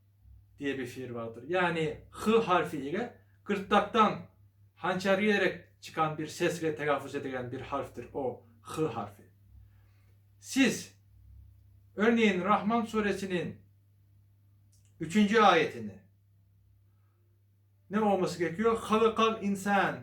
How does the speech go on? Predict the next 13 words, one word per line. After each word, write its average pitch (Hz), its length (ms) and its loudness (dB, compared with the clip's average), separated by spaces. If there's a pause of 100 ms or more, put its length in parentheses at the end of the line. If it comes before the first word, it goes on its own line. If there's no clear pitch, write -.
(100)
insanı 214 340 2
yarattı 196 760 2 (460)
olması 139 400 -6
gerekiyor. 117 360 -12
Ama 208 420 2 (680)
tabii 220 280 0
ki 185 160 0 (260)
Arap 208 280 4
alfabesindeki 180 840 0
bu 202 120 -2
incelikleri 185 600 -2
bilmeyen 196 360 0
insan 233 360 0